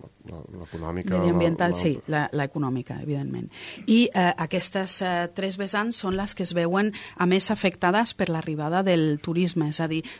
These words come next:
Speaker 2: de lo que es tracta amb aquest, eh, impost de turisme sostenible és d'aconseguir crear l'equilibri necessari perquè perduri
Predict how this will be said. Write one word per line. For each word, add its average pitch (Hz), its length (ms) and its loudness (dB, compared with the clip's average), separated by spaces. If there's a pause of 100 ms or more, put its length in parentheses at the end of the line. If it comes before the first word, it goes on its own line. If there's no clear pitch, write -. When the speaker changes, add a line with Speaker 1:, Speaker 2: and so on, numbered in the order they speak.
Speaker 2:
de 175 80 -2
lo 170 140 -2
que 170 80 -6
es - 100 -4
tracta 185 540 -2
amb 160 180 -6
aquest, 170 460 -4
eh, 170 180 -2
impost 175 360 -2
de 175 80 -4
turisme 165 380 -4
sostenible 185 760 0
és 196 360 2
d'aconseguir 175 880 2 (240)
crear 170 460 2
l'equilibri 175 640 0
necessari 180 760 -2
perquè 160 380 -4 (280)
perduri 180 580 0